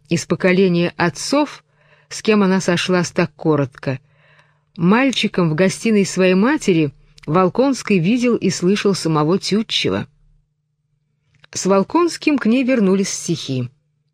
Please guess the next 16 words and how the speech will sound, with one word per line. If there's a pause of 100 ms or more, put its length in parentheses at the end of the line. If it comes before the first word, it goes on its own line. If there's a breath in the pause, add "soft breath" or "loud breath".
(140)
Во
всяком
случае,
она
сама
так
считала. (1400)
Нельзя
сказать,
что
она (320)
не
писала
в
последнее
время,